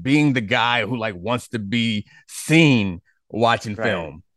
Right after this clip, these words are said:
Speaker 1: Like, I never, I remember being in Denver thinking about, um, like, and this is partially just my own insecurity and being a low drafted guy, is like, I want to be,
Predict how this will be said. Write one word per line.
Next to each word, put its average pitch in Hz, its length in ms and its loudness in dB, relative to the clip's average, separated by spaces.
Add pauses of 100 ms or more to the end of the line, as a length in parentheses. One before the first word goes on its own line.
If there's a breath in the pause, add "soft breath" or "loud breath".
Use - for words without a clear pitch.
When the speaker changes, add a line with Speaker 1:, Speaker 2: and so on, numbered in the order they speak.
(100)
Speaker 1:
Like, 143 100 -4
I 185 80 2
never, 196 600 2
I 165 120 4
remember 175 380 2
being 151 260 0
in 123 140 -2
Denver 143 380 2
thinking 143 380 -6
about, 110 420 -2 (120)
um, 101 400 -6 (960)
like, 113 260 -4 (460)
and 143 100 2
this 175 160 2
is 113 60 -6
partially 135 380 -2
just 107 180 -6
my 117 160 0
own 113 200 -2
insecurity 113 600 -4
and 104 100 -4
being 110 240 -2
a 104 80 -2
low 107 240 -2
drafted 104 640 -8
guy, 110 400 0 (220 loud breath)
is 101 220 -6
like, 98 360 -4 (480 loud breath)
I 113 300 2
want 110 400 -4
to 113 100 -6
be, 101 580 -4